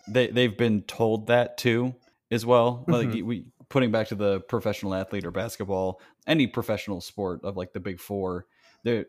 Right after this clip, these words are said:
Speaker 1: it's, it's about who they're around. Like, the people, society tell them, like, "Oh, they're really good at that, so we'll, we'll give them a pass." And it's the same thing with Magic players too.
Speaker 2: Mm-hmm.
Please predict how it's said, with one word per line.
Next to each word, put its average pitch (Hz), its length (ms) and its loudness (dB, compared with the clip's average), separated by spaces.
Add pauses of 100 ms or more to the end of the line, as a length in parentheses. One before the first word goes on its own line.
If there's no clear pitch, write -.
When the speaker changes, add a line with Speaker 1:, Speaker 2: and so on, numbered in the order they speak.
Speaker 1:
it's, 139 200 -4
it's - 160 -4
about 143 280 4
who 139 280 0
they're 131 220 2
around. 120 380 2
Like, 85 240 -6
the 98 60 -8
people, 123 360 0
society 113 500 0
tell 104 200 -2
them, 95 100 -4
like, 98 140 -4
"Oh, 139 140 4
they're 120 120 0
really 123 220 0
good 120 440 4
at 101 220 -2
that, 113 200 0
so 113 140 0
we'll, 110 160 0
we'll 127 160 0
give 117 160 -2
them 104 120 0
a 95 60 -2
pass." 117 340 -2
And 120 120 0
it's - 100 -10
the 170 60 -6
same 170 240 -4
thing 151 120 -2
with 117 120 -2
Magic 120 340 -2
players 87 320 -6
too. 120 340 -4
Speaker 2:
Mm-hmm. 135 280 0